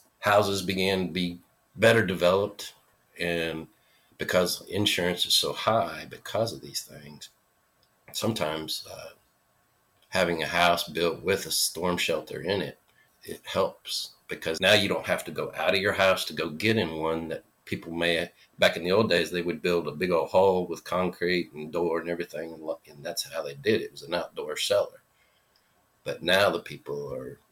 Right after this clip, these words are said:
building cellars inside their homes, uh, mainly right in the garage, so you don't ever have to leave the house and you're safe.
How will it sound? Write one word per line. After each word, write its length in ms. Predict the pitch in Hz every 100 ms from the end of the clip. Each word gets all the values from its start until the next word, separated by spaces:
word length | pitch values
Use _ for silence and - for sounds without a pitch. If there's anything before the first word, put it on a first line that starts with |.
| _ _
building 340 | 87 82 76 73
cellars 480 | - 82 78 73 67
inside 460 | 71 - 95 110
their 100 | -
homes, 520 | - - - - - - _ _ _ _ _ _ _ -
uh, 60 | - _ - -
mainly 380 | 95 107 101 87
right 240 | 80 82
in 120 | 82 71
the 60 |
garage, 580 | - 71 85 82 - - -
so 80 | -
you 100 | 78
don't 180 | 85
ever 140 | 78 78
have 180 | 82 -
to 60 |
leave 240 | 78 87 -
the 60 |
house 640 | - 92 95 - - - - _
and 100 | -
you're 100 | -
safe. 520 | - 87 87 - -